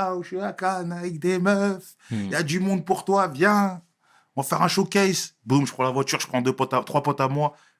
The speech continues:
Speaker 1: Vou, on prend la route pour Marseille, j'arrive au péage de Marseille, les gendarmes, « Bonjour », tac, tac. Puis je me rappelle, le jour-là, on était chargés. Je te mens pas, on était chargés.
Speaker 2: Hmm.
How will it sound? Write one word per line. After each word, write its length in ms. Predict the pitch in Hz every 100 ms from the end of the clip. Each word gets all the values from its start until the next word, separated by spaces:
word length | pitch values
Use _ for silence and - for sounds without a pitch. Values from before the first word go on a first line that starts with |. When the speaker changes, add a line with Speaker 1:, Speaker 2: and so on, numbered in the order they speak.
| -
Speaker 1:
Vou, 260 | 120 120
on 60 | 110
prend 160 | 104 127
la 80 |
route 180 | 123 127
pour 100 | 120
Marseille, 360 | 123 - 143 131
j'arrive 300 | 117 120 113
au 60 |
péage 280 | 104 120 117
de 80 | 117
Marseille, 460 | 110 - 135 139 - _ _ _
les 100 | 123
gendarmes, « 440 | 117 120 113 135 120
Bonjour », 440 | 120 110 131 135
tac, 160 | 117 107
tac. 280 | 127 131 - _ _ _ _
Puis 120 | -
je 60 | 101
me 60 | 107
rappelle, 220 | - 104
le 40 |
jour-là, 160 | 113 123
on 60 | 104
était 140 | 101
chargés. 460 | - 113 117 107 - _ _
Je 80 | -
te 80 | 101
mens 120 | 101
pas, 120 | 127
on 60 | 120
était 120 | 107
chargés. 420 | 113 101 101 90
Speaker 2:
Hmm. 200 | 113 101